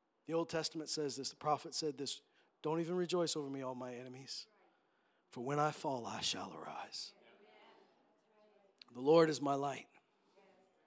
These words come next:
He's my salvation. The Bible says salvation belongs to him. The first thing you need to do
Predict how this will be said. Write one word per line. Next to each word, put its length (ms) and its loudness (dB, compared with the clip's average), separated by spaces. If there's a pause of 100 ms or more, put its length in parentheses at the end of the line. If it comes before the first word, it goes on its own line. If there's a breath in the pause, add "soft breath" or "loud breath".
(140)
He's 180 -6
my 140 2
salvation. 560 2
The 40 -4
Bible 240 10
says 200 0
salvation 500 0 (340 loud breath)
belongs 500 0
to 100 -14
him. 260 -10
The 80 -12
first 240 2
thing 160 2
you 80 0
need 180 -2
to 60 -6
do 300 0